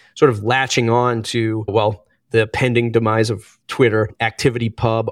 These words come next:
R S S. I mean, this is stuff that I've been living it for over a decade with WordPress and with podcasting. This looks really cool. And I'd love to see something like this come to fruition. I'd actually wager that you'll probably see this happen sooner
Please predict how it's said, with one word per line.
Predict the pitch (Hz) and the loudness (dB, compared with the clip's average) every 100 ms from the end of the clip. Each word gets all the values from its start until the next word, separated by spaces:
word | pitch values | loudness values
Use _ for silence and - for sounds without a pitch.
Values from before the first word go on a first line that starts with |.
| 110 | 0
R | 110 | 0
S | 107 - | 0 2
S. | 113 107 | 2 2
I | |
mean, | 113 123 | 0 0
this | 127 | 0
is | |
stuff | 107 117 - | -2 -2 0
that | 107 - _ _ _ - | -4 -4 _ _ _ -4
I've | 123 123 | -2 -2
been | 117 | -4
living | 113 104 | -4 -4
it | 107 - _ | -6 -8 _
for | - 107 101 - _ _ - | -2 0 0 -4 _ _ 0
over | 113 107 | 0 0
a | |
decade | 101 110 110 104 | 0 -2 -2 -6
with | 95 90 | -6 -4
WordPress | 113 120 - 120 110 104 | -2 0 0 -2 -2 -6
and | 107 104 | -6 -6
with | 101 95 - - | -4 -6 -8 -4
podcasting. | 120 120 - 117 110 117 110 - | -2 -2 -2 -2 -2 -4 -4 -8
This | 107 131 135 | 0 2 4
looks | 123 - | 2 0
really | 117 104 95 | -2 -4 -6
cool. | - 123 110 107 101 _ _ _ _ _ - | -2 0 2 -2 -8 _ _ _ _ _ -8
And | 110 113 107 - | -4 -2 -4 -2
I'd | 127 123 107 - | -2 -2 -8 -4
love | 113 127 113 | 0 2 0
to | - | -4
see | - 107 | -6 -4
something | - 101 107 | -4 -4 -4
like | 98 - | -6 -4
this | 110 98 | -4 -4
come | - 107 98 | -6 -8 -8
to | 101 | -12
fruition. | 107 110 104 104 101 | -8 -6 -6 -8 -2
I'd | 139 151 | -2 0
actually | 120 110 110 107 _ _ _ _ _ _ _ _ _ _ _ _ _ _ | -2 -2 -2 -4 _ _ _ _ _ _ _ _ _ _ _ _ _ _
wager | 117 117 123 117 123 | 0 4 4 4 4
that | 113 117 | 4 4
you'll | 117 117 | 4 2
probably | 127 113 | 2 0
see | 120 - 123 | 0 2 2
this | 113 | 2
happen | 120 117 113 110 | 2 0 0 0
sooner | 107 - 127 127 120 113 | 0 2 4 4 4 0